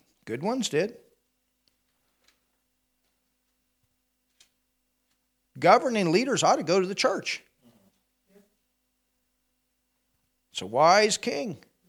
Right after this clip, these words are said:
or a wise president that does that.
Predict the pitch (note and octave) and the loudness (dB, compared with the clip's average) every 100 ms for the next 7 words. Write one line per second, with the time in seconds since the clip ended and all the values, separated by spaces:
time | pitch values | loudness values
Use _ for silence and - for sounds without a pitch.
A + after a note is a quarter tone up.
0 | _ _ _ _ - F#2 A2 C#3 E3 D3+ | _ _ _ _ -14 -8 0 2 2 0
1 | G#3 B3 A3+ A3 G3+ D#3+ F3+ F#3+ C4 C4 | 0 0 0 -2 -6 -6 -2 2 2 2
2 | C4 F#2 - | 0 -4 -8